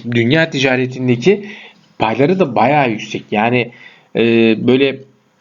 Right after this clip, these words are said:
azınlıkta kalacak bir oranları yok. Azınlıkta kalıp da hani sadece bir,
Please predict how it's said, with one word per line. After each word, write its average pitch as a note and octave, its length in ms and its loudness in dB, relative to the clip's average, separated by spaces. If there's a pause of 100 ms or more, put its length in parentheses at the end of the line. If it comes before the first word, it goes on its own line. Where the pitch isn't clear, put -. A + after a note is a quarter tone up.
(220)
azınlıkta D3+ 720 0
kalacak C#3+ 540 -2
bir B2+ 220 -4
oranları B2+ 520 2
yok. A#2+ 360 2 (280)
Azınlıkta A#2+ 580 -2
kalıp B2+ 380 -2
da A2+ 100 0
hani A2+ 280 -2 (400)
sadece B2+ 760 0
bir, B2+ 340 -2